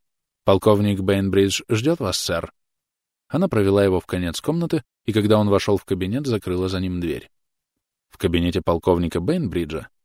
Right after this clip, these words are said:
по стенам тоже висели флаги, а ещё висели фотографии генерала Паттона, генерала Эйзенхауэра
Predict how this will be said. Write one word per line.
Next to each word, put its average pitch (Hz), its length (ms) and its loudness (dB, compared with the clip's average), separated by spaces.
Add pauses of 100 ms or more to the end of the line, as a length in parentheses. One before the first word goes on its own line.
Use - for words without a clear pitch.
(120)
по 95 100 0
стенам 185 340 0
тоже 151 260 4
висели 110 360 4
флаги, 143 420 -2 (300)
а 101 100 2
ещё 113 260 6
висели 143 340 4
фотографии 113 560 4
генерала 95 520 2
Паттона, 143 420 -6 (280)
генерала 139 540 4
Эйзенхауэра 104 720 0